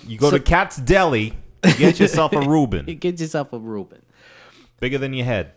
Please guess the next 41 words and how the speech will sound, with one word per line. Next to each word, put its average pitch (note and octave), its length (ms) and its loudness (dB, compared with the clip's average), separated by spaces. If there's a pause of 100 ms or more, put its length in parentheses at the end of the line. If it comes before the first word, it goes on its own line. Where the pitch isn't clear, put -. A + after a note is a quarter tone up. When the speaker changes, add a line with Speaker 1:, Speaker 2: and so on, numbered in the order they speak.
Speaker 2:
So, A#2 260 -4
yeah, A2 300 -4
it's, A2 340 -10
it's, G#2+ 340 -14
uh, F#2+ 300 -8 (540)
I C#3 100 -4
don't C#3 100 -2
know, G2 220 -8
the G#2+ 80 -10
parallels G#2+ 640 -6
in G2 60 -10
our F#2+ 180 -10
industries. F2+ 680 -16 (220)
Speaker 1:
Yeah. F3 200 -12
Speaker 2:
Kind D#3+ 100 -6
of D3+ 80 -6
interesting. - 460 -12 (140)
Speaker 1:
Yeah. D#3 260 -10 (1800)
Speaker 2:
Um, A#2+ 480 -8 (840)
yeah, A#2+ 200 -8
speaking, B2 440 -10
speaking C3 480 -8
of G#2 160 -6
all G2 180 -8
the, F#2 280 -14
the, - 360 -18 (120)
the F#2 60 -20
food G2+ 380 -16
industry, F2 460 -18
I F2 40 -20
just, - 360 -14
I've G#2+ 160 -16
just - 240 -18
been F#2+ 120 -12
on F2+ 120 -12
this, - 380 -14 (920)
this G2+ 160 -10
Gordon A2+ 280 -2
Ramsay G#2 400 -6
kick, - 340 -18
man. F2 360 -14